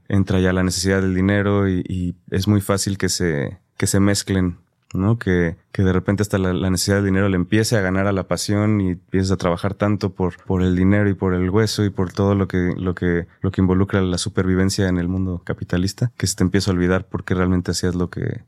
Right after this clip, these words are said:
lo que tanto te apasiona. Entonces, si siempre existe esa conexión con, con el origen de por qué empezaste a hacer, en mi caso, música, se vuelve un propósito muy diferente y es mucho más fácil seguir empujando. Si nada más es el dinero, luego empieza la frustración y ya hasta,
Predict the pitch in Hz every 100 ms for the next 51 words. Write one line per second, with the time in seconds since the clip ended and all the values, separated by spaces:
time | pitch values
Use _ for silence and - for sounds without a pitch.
0 | _ 90 87 95 92 87 87 85 101 95
1 | 90 95 95 - - _ - - - 104
2 | 113 117 113 117 117 117 107 95 90 107
3 | 104 101 101 95 92 90 _ _ - 101
4 | 98 95 92 95 110 - 113 101 92 92
5 | - 101 101 98 95 95 101 98 92 87
6 | 98 98 90 95 101 110 127 151 - _
7 | _ - _ - - 104 113 113 101 107
8 | 104 107 95 90 - 101 101 98 95 95
9 | 98 110 104 101 - 98 101 - 104 110
10 | - 95 104 104 92 - 98 95 90 _
11 | - - 101 104 113 113 107 113 101 101
12 | 104 107 107 107 107 104 98 92 - 92
13 | - 101 104 98 98 95 104 98 90